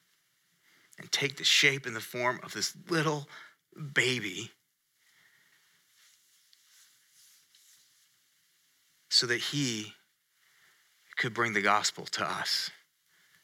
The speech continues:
and make it available so that we can be here and rent out a theater and celebrate him.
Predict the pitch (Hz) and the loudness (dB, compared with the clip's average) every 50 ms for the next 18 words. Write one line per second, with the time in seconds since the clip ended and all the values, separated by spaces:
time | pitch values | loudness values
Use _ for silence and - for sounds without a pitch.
0 | _ - 113 110 113 110 - 101 95 87 123 139 135 123 98 104 98 - - - | _ -6 0 2 2 2 2 -2 0 4 4 4 4 4 2 -2 -4 -2 -4 -2
1 | 113 107 113 92 107 120 143 156 120 101 95 92 98 95 92 - 104 95 92 113 | -2 -4 -8 -8 -6 -2 0 0 0 0 -2 -6 -8 -8 -10 -10 -10 -6 -6 -6
2 | 113 107 92 101 92 92 92 90 90 87 - - - - - - - - - - | -4 -4 -4 -2 -2 -2 -4 -4 -6 -8 -12 -20 -20 -20 -20 -20 -20 -20 -20 -20
3 | - _ _ _ _ _ _ _ _ _ _ _ _ _ _ _ - - 92 95 | -20 _ _ _ _ _ _ _ _ _ _ _ _ _ _ _ -14 -12 -6 0
4 | 107 110 110 107 101 98 92 - - - 117 110 104 98 98 95 92 90 90 95 | 0 2 2 2 0 0 -2 -6 -4 -2 0 0 0 2 0 0 0 -2 -4 -8
5 | - 98 98 - - 104 98 98 95 90 95 90 90 92 - - 107 90 85 | -10 -6 -2 -2 0 0 -2 -4 -4 -4 -4 -4 -4 -4 -8 -8 -8 -8 -8